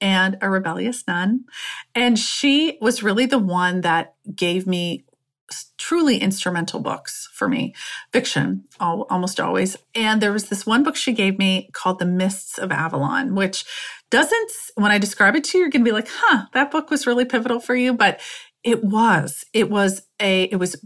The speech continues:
groundbreaking for its time. It was a female-centric retelling of the Arthurian legend from the perspective of the women. And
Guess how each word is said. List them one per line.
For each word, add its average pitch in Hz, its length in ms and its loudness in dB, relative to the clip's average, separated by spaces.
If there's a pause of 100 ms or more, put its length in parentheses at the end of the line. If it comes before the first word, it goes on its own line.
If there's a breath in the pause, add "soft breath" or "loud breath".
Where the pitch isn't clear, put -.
(120)
groundbreaking 240 560 4
for 247 120 0
its 247 240 -4
time. 175 600 -4
It 190 240 -2 (200)
was 185 420 0 (400)
a 160 480 -4 (140 soft breath)
female-centric 247 1200 0 (360 loud breath)
retelling 196 840 2
of 180 140 -4
the 160 140 -2
Arthurian 175 560 -2
legend 247 460 0
from 196 200 0
the 180 80 -2
perspective 160 560 -6
of 151 140 -10
the - 80 -4
women. - 340 -6 (880 loud breath)
And 202 300 0